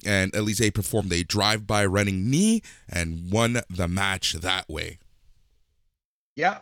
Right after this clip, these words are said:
Speaker 2: absolutely. So, yeah, I personally would give it more of, like, the, the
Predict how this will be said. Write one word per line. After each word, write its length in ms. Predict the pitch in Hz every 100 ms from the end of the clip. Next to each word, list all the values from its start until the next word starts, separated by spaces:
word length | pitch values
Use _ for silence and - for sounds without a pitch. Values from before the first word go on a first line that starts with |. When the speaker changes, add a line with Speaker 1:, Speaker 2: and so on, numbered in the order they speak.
| -
Speaker 2:
absolutely. 540 | 156 135 170 160 139
So, 200 | 117 180
yeah, 200 | 175 147
I 80 | 120
personally 520 | - 220 233 226 226
would 160 | 202 160
give 200 | 165 160
it 120 | 165
more 300 | 156 151 151
of, 120 | 135
like, 260 | 139 135 120
the, 220 | 135 131
the 140 | 131